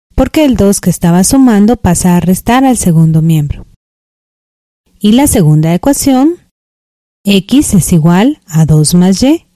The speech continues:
La Y que estaba restando en el primer miembro pasa al segundo miembro a sumar. Ahora igualamos los valores de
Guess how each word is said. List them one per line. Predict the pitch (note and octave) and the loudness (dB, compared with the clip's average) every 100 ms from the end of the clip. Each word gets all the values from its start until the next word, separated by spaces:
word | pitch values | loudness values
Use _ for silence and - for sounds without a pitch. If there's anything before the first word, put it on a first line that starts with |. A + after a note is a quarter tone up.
| _ _ _ _ _ _ _ _ | _ _ _ _ _ _ _ _
La | - A#3 | -4 -2
Y | A#3+ G#3+ A3 C4+ | 0 0 0 -2
que | G3+ | 0
estaba | E3+ - E3+ E3+ G3 | -2 -2 -2 0 0
restando | A#3+ A#3+ - B3+ C#4+ C4 | 0 -4 -2 0 2 2
en | A3+ A#3 | 2 0
el | C4 | 0
primer | A#3 G3+ F#3 | 2 2 4
miembro | F#3 A#3+ D4 D#4+ | 2 2 2 0
pasa | D#4 F3 D#3+ - G#3 | 0 -2 -2 -2 -2
al | |
segundo | G#3+ F3+ D#3 D#3+ F#3+ | 0 0 0 2 2
miembro | B3+ C4+ C#4+ | 2 2 2
a | B3+ | 0
sumar. | G#3+ E3 D#3 C#3+ B2+ - _ _ _ _ _ _ _ _ _ - | 0 0 0 -2 -6 -16 _ _ _ _ _ _ _ _ _ -6
Ahora | A3 G#3 G#3 | -2 0 2
igualamos | C4 A3+ F3+ F3 F3+ F#3+ | 0 0 2 2 2 4
los | A#3+ B3+ | 2 0
valores | G3 E3+ E3+ F#3 B3 G#3+ D#3 | 0 2 2 2 0 -2 -2
de | E3+ | -2